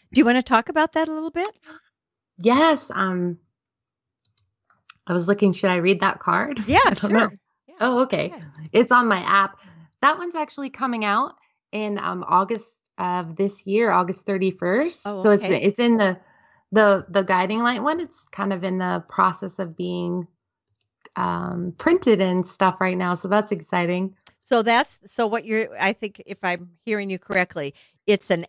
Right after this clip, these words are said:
Speaker 1: app. It's only an app right now, but it's coming out in the printed version in August.
Speaker 2: Yes.
Speaker 1: Okay.
Speaker 2: And
Speaker 1: Okay.
Speaker 2: it's, it's the guiding light one, and it's, um, currently gonna be out August thirty-first.
Speaker 1: Okay,
Speaker 2: So.
Speaker 1: great. But if people want it now, they can get it, use it as an app.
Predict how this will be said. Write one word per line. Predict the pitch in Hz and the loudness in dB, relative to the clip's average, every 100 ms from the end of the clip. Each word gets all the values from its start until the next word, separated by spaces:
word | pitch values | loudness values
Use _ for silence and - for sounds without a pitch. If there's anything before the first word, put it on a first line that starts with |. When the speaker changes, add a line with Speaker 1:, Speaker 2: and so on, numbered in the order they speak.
| - | 0
Speaker 1:
app. | 196 170 - - | 2 2 0 -6
It's | 185 | -10
only | 180 185 185 | -8 -6 -8
an | 175 | -8
app | - 175 170 | -4 -4 -4
right | 180 165 | -4 -6
now, | 165 156 | -6 -8
but | 151 160 | -8 -10
it's | - | -12
coming | - 196 175 170 | -14 -12 -12 -8
out | 170 160 | -6 -6
in | 151 143 | -8 -12
the | |
printed | - 175 160 165 - | -14 -12 -8 -10 -8
version | 147 143 147 139 | -10 -8 -12 -14
in | 139 143 | -12 -8
August. | 139 113 - _ _ _ _ _ _ _ | -6 -8 -12 _ _ _ _ _ _ _
Speaker 2:
Yes. | 180 196 190 170 175 | 0 4 4 4 -2
Speaker 1:
Okay. | 160 156 - - - | -6 -8 -14 -20 -6
Speaker 2:
And | 196 190 | -2 -2
Speaker 1:
Okay. | - | -4
Speaker 2:
it's, | - - | -20 -8
it's | 196 202 - - | -6 -6 -6 -8
the | |
guiding | 180 156 190 196 196 190 | -6 2 4 4 2 -2
light | 180 175 | -2 -4
one, | 170 170 | -4 -4
and | 170 170 | -2 -4
it's, | - 175 175 - | -2 -4 -6 -10
um, | 185 175 170 | -6 -4 -4
currently | - 247 254 220 208 | 2 2 4 4 4
gonna | 180 180 | 4 2
be | 165 175 165 - | 4 4 4 4
out | 175 170 _ - | 4 2 _ 0
August | 175 185 185 202 - - | 2 2 -2 -10 -12 -14
thirty-first. | 180 175 170 165 170 - - - 165 | -12 -12 -14 -10 -12 -12 -16 -20 -20
Speaker 1:
Okay, | - 135 | -16 -14
Speaker 2:
So. | 160 - 185 | -14 -18 -18
Speaker 1:
great. | 151 175 - _ _ _ _ _ _ _ _ - | -8 -8 -8 _ _ _ _ _ _ _ _ 0
But | 240 185 | 2 2
if | 190 - | -2 -4
people | 247 - 190 | -4 -4 -2
want | 180 165 | -2 -4
it | - | -6
now, | 170 147 | -4 -4
they | 147 143 | -6 -14
can | - 143 | -14 -12
get | 147 135 | -10 -12
it, | - | -12
use | 160 143 | -12 -12
it | 143 | -14
as | 139 | -16
an | 135 135 | -16 -18
app. | 117 _ | -18 _